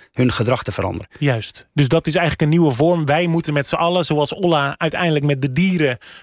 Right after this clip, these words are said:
Speaker 2: de brand gaat blussen. En ze kunnen individueel allemaal regeldru-, regendruppeltje, eh, voor regendruppeltje kunnen ze samen veel voor elkaar krijgen. We moeten dat met elkaar doen.
Speaker 1: Ja, het handelingsperspectief wat ik heb geprobeerd in het verhaaltje uit te leggen, is dat mensen niet in beweging komen op basis van de feiten.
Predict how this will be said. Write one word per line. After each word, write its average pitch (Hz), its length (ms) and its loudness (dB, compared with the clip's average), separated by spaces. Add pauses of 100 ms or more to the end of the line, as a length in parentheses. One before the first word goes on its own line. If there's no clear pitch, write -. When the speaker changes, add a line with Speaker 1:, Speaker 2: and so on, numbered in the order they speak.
Speaker 2:
de 151 100 0
brand 160 260 2
gaat 139 160 -2
blussen. 170 460 2
En 151 120 -2
ze 131 100 -2
kunnen 135 460 0
individueel 143 680 2
allemaal 135 520 0
regeldru-, 143 520 0
regendruppeltje, 147 760 0
eh, 131 300 -6
voor 147 220 0
regendruppeltje 135 560 0
kunnen 139 200 0
ze 123 80 -2
samen 135 600 -2
veel 175 200 2
voor 135 120 2
elkaar 170 300 0
krijgen. 165 440 -2 (360)
We 160 100 2
moeten 165 240 2
dat 165 120 2
met 170 140 0
elkaar 190 340 0
doen. 131 300 0
Speaker 1:
Ja, 131 160 0
het 131 100 0
handelingsperspectief 170 960 0
wat 135 140 0
ik - 80 -6
heb 131 120 -2
geprobeerd 131 400 0
in 139 80 2
het 123 80 -2
verhaaltje 120 380 0
uit - 180 -2
te 143 80 -6
leggen, 135 240 -2
is 120 80 -6
dat 113 120 -4
mensen 139 340 2
niet 156 160 2
in 131 100 0
beweging 113 420 0
komen 107 320 0
op 107 100 -4
basis 113 360 -2
van 110 120 -2
de 101 80 2
feiten. 135 440 0